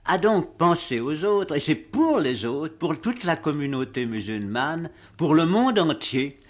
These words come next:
pour lequel il considère que le, avec Mohammed, que le sacrifice d'Abraham est commémoré à la Mecque, car l'islam est universaliste et fondamentalement, ce que nous ne devons pas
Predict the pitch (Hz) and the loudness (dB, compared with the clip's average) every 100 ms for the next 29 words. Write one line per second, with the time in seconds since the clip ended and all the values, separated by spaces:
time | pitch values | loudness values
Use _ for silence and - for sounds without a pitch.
0 | - - - 127 123 123 131 120 113 - | -20 -12 -4 -2 -2 -2 0 0 -4 -2
1 | 190 185 147 127 131 135 143 135 127 - | -2 -2 -6 -4 -2 -2 -2 -4 -6 -8
2 | - - 90 98 - 87 127 156 196 180 | -12 -12 -8 -10 -8 -8 -6 -4 -2 -2
3 | 117 - - 143 131 127 165 156 135 - | -4 -16 -8 -4 -2 -2 -2 -2 -4 -6
4 | - 139 - - - _ 120 107 113 107 | -4 -2 -2 -6 -14 _ -10 -6 -4 -2
5 | 127 120 101 - 113 120 226 190 151 127 | 0 0 -4 -8 -10 0 2 2 0 -2
6 | 110 104 90 82 78 95 185 - - - | -4 -6 -6 -8 -8 0 0 0 -6 -14
7 | - 95 90 90 - 117 123 87 92 143 | -10 -8 -8 -8 -6 -2 -2 -4 -6 -2
8 | 147 104 101 - 82 107 117 - 85 - | -2 -2 -6 -8 -8 -6 -6 -6 -10 -8
9 | - 196 117 95 90 - 165 175 185 143 | 0 2 2 0 -2 -2 -2 0 -2 -2
10 | 110 101 87 95 90 80 85 | -6 -8 -8 -8 -6 -6 -6